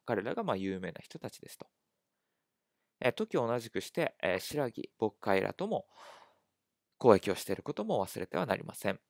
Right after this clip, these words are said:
え、ここまでで言えることなんですけれども、え、高向の黒麻呂とか、皆淵の松庵明、えー、き-、吉備の真備、玄房、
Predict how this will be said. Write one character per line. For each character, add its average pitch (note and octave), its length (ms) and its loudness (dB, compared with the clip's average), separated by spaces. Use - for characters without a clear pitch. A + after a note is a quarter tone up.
え、 - 80 -8
こ - 160 -8
こ - 80 -2
ま C4 100 2
で D3+ 120 4
で G#2 120 4
言 A#2 80 4
え B2 40 4
る B2 100 2
こ C3 100 -2
と A2+ 100 -4
な G2 120 0
ん G2 40 -6
で G2+ 60 -6
す - 100 -12
け A2 120 -2
れ G2 60 -2
ど F#2 120 -2
も、 E3+ 400 0
え、 A#2+ 120 0
高 C#3+ 240 2
向 A#2 180 -6
の G2 80 -6
黒 C#3+ 220 -4
麻 C#3 120 0
呂 B2+ 280 0
と A2 80 -10
か、 G2 100 -4
皆 G#2+ 220 -2
淵 G#2+ 160 -12
の G2+ 80 -10
松 D3+ 260 -2
庵 G2+ 160 -2
明、 B2 240 -10
え F#2+ 480 -2
ー、 - 0 -
き-、 - 160 -4
吉 B2 180 -4
備 - 20 -4
の F#2+ 120 -6
真 A#2 180 -4
備、 - 200 -10
玄 A2 200 -4
房、 F2 220 -6